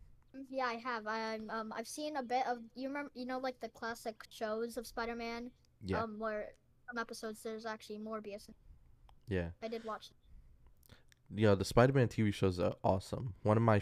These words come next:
Speaker 1: Mm-hmm.
Speaker 2: favorite ones is Spectacular Spider-Man, even
Speaker 1: Yeah.
Speaker 2: though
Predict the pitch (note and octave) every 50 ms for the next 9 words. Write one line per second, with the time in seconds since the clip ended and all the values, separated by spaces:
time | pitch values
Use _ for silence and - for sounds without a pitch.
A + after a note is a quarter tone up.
0 | - - - - G#2+ A2 G#2+ A2+ G#2+ G2 G2 G2+ G#2 G#2 G#2 G#2 G2 - - F#2+
1 | - - F#2 F2+ F2 E2+ - - - - G2 F#2+ - - G2 G2 - - A2+ G#2+
2 | G2+ - - G#2+ G#2+ G#2+ G#2+ G#2 A2 G#2+ G#2 G2 F#2+ G2 G2 G2+ G2 G2 F#2+ F#2+
3 | F#2+ F#2 F#2 F#2 F#2+